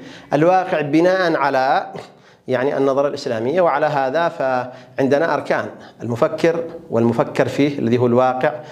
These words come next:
وطريقة التفكير وهي النصوص الشرعية والمنهجيات الإسلامية. وعلى هذا يحتاج الإنسان تأهيل على المستوى الشخصي والعقلي وعلى مستوى استيعاب الواقع وعلى مستوى استيعاب أيضًا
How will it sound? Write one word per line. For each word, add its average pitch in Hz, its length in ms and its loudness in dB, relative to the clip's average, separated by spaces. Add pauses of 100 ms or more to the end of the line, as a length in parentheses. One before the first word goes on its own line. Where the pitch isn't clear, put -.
(240)
وطريقة 131 760 2
التفكير 135 480 0
وهي 123 240 2
النصوص 127 520 0
الشرعية 120 520 0
والمنهجيات 120 800 0 (420)
الإسلامية. 123 640 2
وعلى 156 260 2
هذا 165 260 0
يحتاج 165 340 -2
الإنسان 156 380 -2
تأهيل 143 560 -2 (500)
على 135 120 2
المستوى 160 300 2
الشخصي 156 480 0
والعقلي 147 540 2
وعلى 143 220 2
مستوى 147 440 0
استيعاب 139 500 -2
الواقع 147 520 2
وعلى 139 200 0
مستوى 143 260 -4
استيعاب 143 420 -2
أيضًا 139 320 0